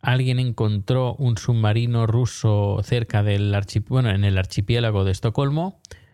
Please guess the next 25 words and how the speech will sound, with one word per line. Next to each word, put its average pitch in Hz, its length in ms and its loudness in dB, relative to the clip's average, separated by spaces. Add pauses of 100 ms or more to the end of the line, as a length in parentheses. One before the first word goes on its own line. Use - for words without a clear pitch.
(840)
y 107 800 2
estuvieron 107 480 2
buscando 107 540 2
este 104 200 0
submarino 101 960 0
de 98 160 0
forma 95 1300 -2 (100)
constante, 117 640 0
pero 101 280 0
al 104 120 -2
final 98 320 2
no, 95 260 2
no, 95 100 0
no 110 260 0
lo 107 60 2
encontraron. 107 680 0
Los 107 140 0
rusos 113 260 0
dijeron 95 360 0
que 87 120 -2
no, 123 220 -2
que 98 280 0
eso 98 380 -2
era 95 180 2
mentira, 131 480 -2